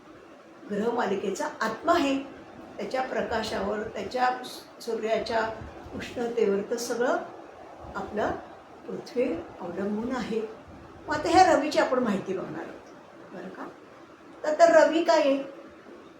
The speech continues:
रवी हा ग्रह आहे, त्याला एकच रास आहे. कोणती रास?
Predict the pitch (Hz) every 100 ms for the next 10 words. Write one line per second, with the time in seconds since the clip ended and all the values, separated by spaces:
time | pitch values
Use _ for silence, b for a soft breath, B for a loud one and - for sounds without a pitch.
0 | 196 208 202 254 262 240 202 208 208 226
1 | 214 180 202 - 214 233 302 - - -
2 | - - 196 185 240 247 214 175 - 175
3 | 143 175 - - - - 285 311 359 339
4 | 311 311